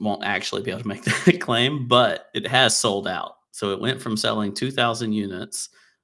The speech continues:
and there was articles where Anatoly and others were talking about how trying to, you know, figure out a good way for taking alternative steps or figuring something out.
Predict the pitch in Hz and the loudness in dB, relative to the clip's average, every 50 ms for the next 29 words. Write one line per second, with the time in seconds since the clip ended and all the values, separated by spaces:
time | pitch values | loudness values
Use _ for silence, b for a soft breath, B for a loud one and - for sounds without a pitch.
0 | _ - 107 101 98 98 98 95 98 95 95 95 - - - - _ _ _ _ | _ -6 -4 -2 -2 -2 -2 -2 -4 -4 -4 -6 -6 -8 -8 -14 _ _ _ _
1 | - 98 107 117 113 107 - 101 98 92 95 98 - - 95 90 80 80 101 98 | -4 -2 -2 0 -2 -4 -4 -6 -4 -4 -6 -8 -8 -8 -6 -6 -4 -4 -6 -6
2 | 98 - - 92 95 98 95 95 98 98 95 92 98 101 98 101 98 92 92 - | -6 -8 -8 -6 -6 -6 -6 -6 -6 -8 -8 -8 -8 -8 -6 -6 -6 -6 -8 -10
3 | 101 - - - 95 104 104 98 98 95 92 90 - - - - - - - _ | -12 -8 -6 -6 -6 -6 -6 -8 -8 -8 -8 -8 -10 -12 -12 -12 -12 -12 -12 _
4 | _ - - - 104 95 92 90 90 87 95 90 90 B B B B B B B | _ -12 -6 -4 -4 -4 -4 -6 -8 -8 -10 -12 -14 B B B B B B B
5 | B B B B _ - 104 92 85 85 - - 101 104 101 95 90 90 87 90 | B B B B _ -6 -6 -4 -6 -6 -4 -2 -2 0 0 0 0 0 0 -2
6 | 101 92 92 92 90 90 90 90 - - 92 87 87 87 87 87 - _ _ _ | -4 -4 -4 -2 -2 -2 -4 -6 -6 -6 -6 -4 -4 -6 -8 -10 -12 _ _ _
7 | _ _ _ _ _ _ _ _ _ _ _ _ _ _ _ _ _ _ - - | _ _ _ _ _ _ _ _ _ _ _ _ _ _ _ _ _ _ -20 -20
8 | _ _ - 120 95 113 117 92 90 - - 98 92 92 90 - - - 92 92 | _ _ -6 -6 -4 -4 -4 -6 -6 -6 -6 -6 -6 -6 -6 -6 -4 -4 -4 -4
9 | 95 - - - - - 95 - 90 87 90 - - 92 90 - 90 98 101 98 | -4 -6 -8 -10 -8 -6 -6 -6 -6 -6 -6 -6 -6 -8 -8 -6 -6 -4 -2 -2
10 | 95 90 - | -2 -4 -6